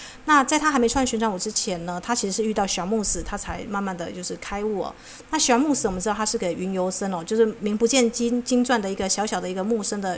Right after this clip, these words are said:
云游，云游之-，云游僧人呐。那他就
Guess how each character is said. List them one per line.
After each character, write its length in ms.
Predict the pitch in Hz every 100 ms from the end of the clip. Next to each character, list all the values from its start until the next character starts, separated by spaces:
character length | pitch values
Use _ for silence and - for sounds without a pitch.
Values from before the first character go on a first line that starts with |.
| -
云 140 | - 190
游， 180 | 190 -
云 140 | 214
游 120 | 208
之-， 240 | 208 214 208 -
云 160 | 220 240
游 140 | 226
僧 360 | - - 233 240
人 200 | 190 175
呐。 120 | - - - - - - -
那 80 | 208
他 120 | 294
就 100 | 330